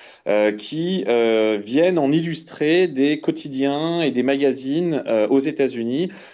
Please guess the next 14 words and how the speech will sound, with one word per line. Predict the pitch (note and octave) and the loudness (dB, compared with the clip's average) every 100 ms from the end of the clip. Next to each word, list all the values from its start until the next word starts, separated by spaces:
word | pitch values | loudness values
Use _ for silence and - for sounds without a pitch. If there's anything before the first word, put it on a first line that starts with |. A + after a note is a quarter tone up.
| - | -2
Euh, | G#2+ G#2 G2+ G2+ G#2+ | 2 2 2 -2 -4
et, | A2 B2+ C#3+ | 0 2 4
euh, | C3+ A2+ | 4 4
on | G#2 G#2 | 2 2
a | A2+ C3 | 2 2
des, | A#2 G2+ | 2 -2
des, | F#2+ | -2
des, | F#2 F2+ | -8 -8
des | F#2 F#2 F#2+ | -10 -10 -8
exemples | F#2 A2+ A2 | -6 -6 -4
extrêmement, | G2+ - F#2+ F#2+ G#2+ A#2 G#2+ | -8 -8 -8 -4 -4 -2 -2
euh, | F2+ - - | -4 -4 -6
nombreux, | G#2 G#2 G2+ A2 A#2+ C3+ C3+ | -4 0 2 6 6 6 6
Garfield, | A#2 - - - A#2 B2 B2+ G#2 G2 | 4 -2 -6 -8 -4 -2 0 2 2